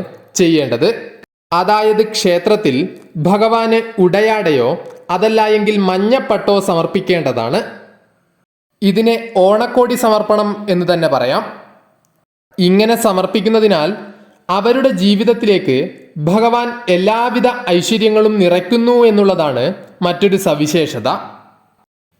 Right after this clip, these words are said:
ഈ സുദർശന മന്ത്രാർച്ചന ചെയ്യുന്നതിനോടൊപ്പം ഓണക്കോടി കൂടി സമർപ്പിച്ചാൽ ഭഗവാൻ തൃപ്തിപ്പെടുന്നതാണ്.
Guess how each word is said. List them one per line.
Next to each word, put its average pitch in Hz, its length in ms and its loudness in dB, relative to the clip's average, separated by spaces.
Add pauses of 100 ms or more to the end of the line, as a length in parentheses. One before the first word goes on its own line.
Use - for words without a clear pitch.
(160)
ഈ - 20 4 (140)
സുദർശന 208 480 2 (100)
മന്ത്രാർച്ചന 202 520 0 (100)
ചെയ്യുന്നതിനോടൊപ്പം 202 800 2 (520)
ഓണക്കോടി 247 640 2
കൂടി 233 240 0
സമർപ്പിച്ചാൽ 170 600 0 (500)
ഭഗവാൻ 220 400 0 (160)
തൃപ്തിപ്പെടുന്നതാണ്. 165 920 0